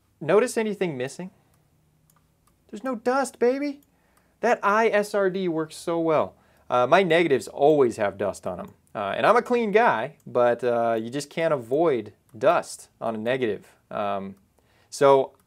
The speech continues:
I highly recommend using I S R D on your color, uh, color film. Unfortunately, I S R D doesn't work on black and white film.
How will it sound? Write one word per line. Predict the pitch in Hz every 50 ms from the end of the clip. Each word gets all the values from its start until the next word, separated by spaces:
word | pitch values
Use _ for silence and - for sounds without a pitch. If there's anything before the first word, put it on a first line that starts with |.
| _ _
I | - 127
highly | 104 - - - - 180 185 190 180
recommend | 175 175 165 165 156 151 143 135 123
using | 127 135 135 143 139 127
I | 123 127 131 131
S | 131 127 - 139
R | 131 127
D | 127 135 135 131
on | 127 120
your | 117 107
color, | - - 127 127 131 131 127 131 _ _ _ - - _ _ -
uh, | 120 117 117 113 110 107 107 - - _
color | - 147 135 131
film. | 123 - 143 147 151 156 156 - _
Unfortunately, | - 131 123 - - 165 165 - 170 - 185 175 175 147
I | 113 120 131 139
S | 139 139 - -
R | 139 131
D | 131 131
doesn't | 123 120 120 120 123 117 -
work | 104 101 107 113 131 - - - - - _ _ _ -
on | 120 113
black | 104 117 117 110 107 -
and | 110 104
white | 104 104 92 -
film. | - - 98 - - -